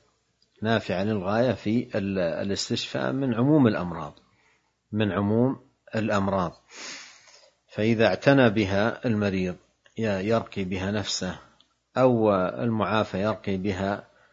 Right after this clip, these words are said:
مريضا، فإنها نافعة بإذن الله عز وجل من، من، من عموم الأمراض نفعا عظيما. قال: عن أبي سعيد الخدري رضي الله عنه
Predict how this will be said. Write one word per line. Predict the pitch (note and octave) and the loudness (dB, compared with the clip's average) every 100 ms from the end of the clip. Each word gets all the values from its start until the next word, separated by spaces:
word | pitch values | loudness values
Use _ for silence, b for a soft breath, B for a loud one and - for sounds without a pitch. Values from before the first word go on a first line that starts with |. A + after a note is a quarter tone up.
| b | b
مريضا، | G2+ G#2 A2 G#2+ F#2+ F#2+ G#2 - _ _ _ _ _ _ _ | -2 0 2 2 0 -2 -4 -10 _ _ _ _ _ _ _
فإنها | G#2+ B2 B2+ A2 A2+ | 0 2 4 4 4
نافعة | B2+ A2+ - E2+ F2+ | 2 2 -2 -6 -4
بإذن | G#2 A#2 A2 | -4 -2 -2
الله | F#2+ G2+ | -2 -2
عز | G2+ F2 F#2+ G2+ F#2 | -2 -2 -4 -4 -4
وجل | F#2+ F#2 G2 A2+ C3 - _ b b b b _ | -2 -2 0 0 0 -6 _ b b b b _
من، | G#2 G#2+ G#2 G2+ F#2+ G2+ B2+ | -2 0 2 2 2 0 -2
من، | A2+ G#2 G#2 - A2 | 0 0 -2 -4 -4
من | G#2+ | -4
عموم | F2+ G2+ A#2+ B2 | -2 0 2 2
الأمراض | G#2 G#2 G2 G2 G#2+ A#2+ - | 2 -2 -2 0 0 0 -2
نفعا | A#2+ A#2 - F2+ G3+ C3 C3 | 0 0 0 -2 0 0 -2
عظيما. | G2 G2+ G#2+ F#2+ F#2 F#2 E2+ - B B B B B B B _ | -2 0 2 2 2 2 -2 -8 B B B B B B B _
قال: | - B2+ | 0 6
عن | A#2 B2+ | 6 6
أبي | C#3 C3+ | 4 4
سعيد | B2 - G#2+ C3+ A#2+ | 2 2 2 2 2
الخدري | G#2 F#2+ - A#2+ F#2 F#2 | 2 0 0 0 0 0
رضي | F#2 G2 G2 | 0 -2 -2
الله | F#2+ G2 F2 F2 | 0 0 -2 0
عنه | A2 C#3 D3 | 2 4 2